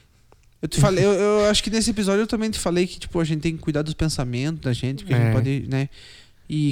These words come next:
Speaker 1: cara, eu, quando eu era mais jovem, eu tinha raiva das pessoas, assim,
Speaker 2: Aham.
Speaker 1: de querer matar as pessoas.
Speaker 2: <laughs> De querer matar.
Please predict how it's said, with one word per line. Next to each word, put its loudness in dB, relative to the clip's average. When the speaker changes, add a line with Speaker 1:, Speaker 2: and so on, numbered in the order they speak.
Speaker 1:
cara, 0
eu, -4
quando -6
eu -2
era 0
mais -2
jovem, -2
eu -4
tinha -4
raiva -2
das -2
pessoas, -4
assim, -8
Speaker 2:
Aham. -2
Speaker 1:
de -6
querer -6
matar -4
as -4
pessoas. -2
Speaker 2:
<laughs> 2
De 0
querer -2
matar. -4